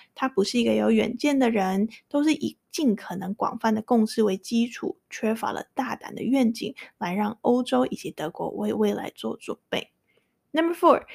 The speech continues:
他在位期间的大事件包括二零零八年全球金融危机、二零一五年开放超过一百万名难民来到德国避难。然后这个决定虽然得到非常多称赞，但同时也获得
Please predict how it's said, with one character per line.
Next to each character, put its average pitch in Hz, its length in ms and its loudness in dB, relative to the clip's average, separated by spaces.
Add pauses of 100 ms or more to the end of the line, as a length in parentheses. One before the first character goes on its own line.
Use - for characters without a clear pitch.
(140)
他 359 120 4
在 359 280 4
位 330 120 4
期 - 220 -4
间 208 140 0
的 220 80 2
大 214 200 -2
事 208 160 -4
件 214 280 -2
包 214 180 0
括 226 300 -2
二 254 120 4
零 208 200 0
零 190 160 -2
八 208 180 2
年 208 240 2
全 196 260 -4
球 202 220 -2
金 240 160 0
融 247 140 6
危 202 160 2
机、 233 340 2 (260)
二 320 140 4
零 240 220 4
一 254 160 4
五 233 100 4
年 180 240 -4
开 214 240 0
放 226 300 0
超 220 240 0
过 226 220 -2
一 254 60 -2
百 214 200 -4
万 214 160 0
名 202 200 0
难 262 140 6
民 185 360 2
来 180 140 -6
到 196 160 -4
德 190 160 -8
国 180 140 -8
避 220 200 0
难。 214 220 -2 (300)
然 196 140 -14
后 180 80 -8
这 294 100 2
个 277 80 4
决 220 220 -2
定 285 260 0
虽 - 180 -2
然 220 140 2
得 226 100 -4
到 214 140 -2
非 214 160 -4
常 202 140 -4
多 190 160 -6
称 185 260 -4
赞， - 240 -4
但 - 180 -6
同 196 280 -8
时 - 160 -6
也 180 120 -4
获 - 200 -2
得 - 120 -6